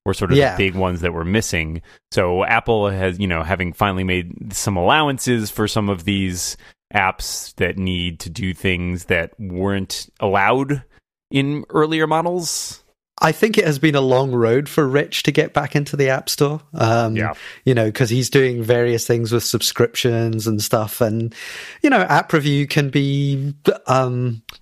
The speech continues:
Speaker 2: very much letter of the law
Speaker 1: Capricious.
Speaker 2: with a lot of this stuff. I would never use a term about the delightful folks at App Review like that.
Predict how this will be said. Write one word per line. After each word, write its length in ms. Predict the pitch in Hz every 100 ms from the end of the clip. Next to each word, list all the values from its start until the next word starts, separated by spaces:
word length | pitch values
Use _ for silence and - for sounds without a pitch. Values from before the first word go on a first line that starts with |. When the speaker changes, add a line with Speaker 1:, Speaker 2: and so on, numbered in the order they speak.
| - -
Speaker 2:
very 240 | 117 151 143
much 240 | 143 135
letter 320 | 127 131 -
of 100 | 127
the 80 | 123
law 40 | 113 117 127 131
Speaker 1:
Capricious. 60 |
Speaker 2:
with 140 | 127 151
a 40 |
lot 240 | 131 135
of 160 | 160 131
this 160 | 160 -
stuff. 240 | 185 180 -
I 160 | 175
would 220 | 151 135
never 300 | 120 120 120
use 240 | 127 120 110
a 60 |
term 420 | 107 117 107 104 101 139 - -
about 260 | 120 113
the 120 | 202 113
delightful 580 | 117 120 151 - 147 127
folks 420 | 139 143 196 247
at 100 | 127
App 260 | 285 - 269
Review 400 | 117 120 113 110 - - - - - 170
like 220 | 127 123 -
that. 420 | 107 98 -